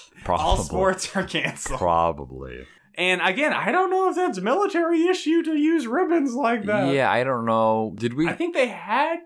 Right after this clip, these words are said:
Speaker 2: I don't know if they had guns or not. Or they maybe, like, threw the guns away, which your gun
Speaker 1: would have
Speaker 2: is
Speaker 1: discharged.
Speaker 2: your lover.
Speaker 1: Yes.
Speaker 2: Whatever.
Speaker 1: But
Speaker 2: they finish,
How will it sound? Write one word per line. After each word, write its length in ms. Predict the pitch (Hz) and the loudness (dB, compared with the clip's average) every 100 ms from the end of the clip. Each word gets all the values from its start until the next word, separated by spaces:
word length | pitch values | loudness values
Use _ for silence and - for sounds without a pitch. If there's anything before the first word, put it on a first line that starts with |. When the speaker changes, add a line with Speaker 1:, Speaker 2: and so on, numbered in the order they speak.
| - _ | -18 _
Speaker 2:
I 60 | 240 | -2
don't 140 | 311 | 0
know 80 | 349 | 0
if 80 | 339 | -2
they 100 | 330 | -2
had 220 | 311 254 | -2 -2
guns 280 | 302 330 269 | -2 -2 -2
or 60 | 160 | 0
not. 300 | 135 117 - _ _ - | 0 -2 -6 _ _ -6
Or 100 | 139 | -4
they 60 | |
maybe, 180 | 175 208 | -2 -2
like, 140 | 196 165 | -2 -2
threw 160 | 185 | -2
the 80 | 165 | -2
guns 260 | 139 156 131 | -2 -2 -2
away, 320 | 123 143 110 | 0 0 0
which 240 | 98 90 _ _ - | -6 -12 _ _ -6
your 180 | 165 | -4
gun 580 | 156 139 160 131 104 87 _ _ | -2 0 0 0 -4 -14 _ _
Speaker 1:
would 200 | 104 107 | -4 0
have 160 | 98 82 | 0 0
Speaker 2:
is 220 | 127 92 | -2 -4
Speaker 1:
discharged. 500 | 123 110 104 104 104 120 | 0 4 6 4 2 -4
Speaker 2:
your 60 | |
lover. 440 | 127 147 110 90 - | -4 -4 -8 -16 -16
Speaker 1:
Yes. 520 | 101 87 65 - - - _ _ _ _ _ _ _ _ _ | -8 -6 -6 -10 -20 -20 _ _ _ _ _ _ _ _ _
Speaker 2:
Whatever. 500 | 120 107 87 92 - _ _ _ - | -2 -2 -6 -16 -20 _ _ _ 2
Speaker 1:
But 160 | 104 | 2
Speaker 2:
they 100 | 120 | 4
finish, 640 | 151 214 226 233 - - | 0 0 2 0 -2 -8